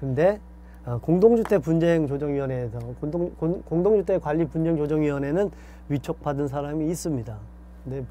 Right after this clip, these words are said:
임대주택에는 아직 없어요. 자, 그리고 국가 공무원으로서 오 급, 오 급 이상의 공무원, 그다음에,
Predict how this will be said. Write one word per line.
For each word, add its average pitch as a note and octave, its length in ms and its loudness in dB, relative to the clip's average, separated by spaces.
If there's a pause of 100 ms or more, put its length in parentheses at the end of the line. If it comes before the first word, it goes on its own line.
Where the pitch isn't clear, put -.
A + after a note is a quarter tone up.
(140)
임대주택에는 E3 580 -2
아직 B2+ 220 -4
없어요. A#2+ 480 -10 (1400)
자, A#2+ 340 -4
그리고 D3+ 360 0
국가 F3 500 6 (960)
공무원으로서 F3 600 4
오 D3 160 2
급, F3 380 4
오 F#3+ 220 4
급 G3+ 160 6
이상의 D#3 420 0
공무원, D3 720 -2 (140)
그다음에, C#3 420 -6